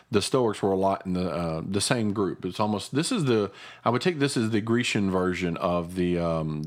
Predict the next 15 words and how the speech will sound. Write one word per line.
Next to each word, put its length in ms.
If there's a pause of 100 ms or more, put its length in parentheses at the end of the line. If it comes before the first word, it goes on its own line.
the 160
Sar-, 380
the 160
Pharisees 500
and 120
the 40
Sadducees, 600
right? 220
Two 100
different 300
groups 300
that 120
come 160
together 420
and 140